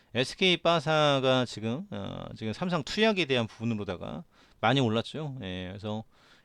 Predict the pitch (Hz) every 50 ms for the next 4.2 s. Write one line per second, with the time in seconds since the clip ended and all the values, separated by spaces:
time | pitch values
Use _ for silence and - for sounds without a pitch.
0 | _ - 123 131 135 139 139 135 131 - - 214 220 226 220 220 175 139 - _
1 | - 131 123 - - 202 214 208 202 95 - 113 117 104 90 - _ - 95 92
2 | 90 87 85 80 82 90 - - 107 107 104 104 117 117 117 113 127 156 170 110
3 | 101 110 110 104 101 98 92 87 - - - - - 131 117 104 92 - - -
4 | 123 127 117